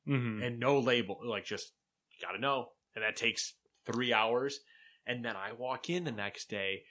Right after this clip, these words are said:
Speaker 2: to find out some stupid fuck threw the entire case around and I have to resort the entire thing. I was enraged on Saturday to the point where people avoided me. Which isn't
Speaker 1: The trials and tribulations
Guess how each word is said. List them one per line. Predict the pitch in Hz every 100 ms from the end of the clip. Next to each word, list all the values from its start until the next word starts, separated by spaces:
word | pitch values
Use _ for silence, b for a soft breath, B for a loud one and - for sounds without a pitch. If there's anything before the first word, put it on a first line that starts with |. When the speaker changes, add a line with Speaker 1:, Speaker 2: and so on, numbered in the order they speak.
| b -
Speaker 2:
to |
find | 113 117 113 110
out | 104 -
some | - 95
stupid | - - - - 135 156 - 170 _ -
fuck | 220 151 - - _ _ _ _ _ _ - -
threw | 147 160
the | 151
entire | 139 135 135
case | 120 123 117
around | 117 104
and | 101
I |
have | 98
to | -
resort | 101 92 98 92
the |
entire | 92 - 82
thing. | - 69 _ _ _ _ _ _ _ -
I | 117 127 127
was | 107 107 104
enraged | 110 117 104 110 208 147 110 92 107
on | 92
Saturday | - 98 95 104 123 123 113 b b -
to | 185
the | 160
point | 185 202 156
where | 160
people | 160 143 139
avoided | 127 98 95 90
me. | 90 87 - _ _ _ _ _ _ _ _ _ _ _ _ _ _
Which | - 156 -
isn't | 165 156 - _ _ _ _ _
Speaker 1:
The | 113
trials | 107 135 139 143 143 139
and | 113
tribulations | 135 120 117 117 123 - 131 143 143 -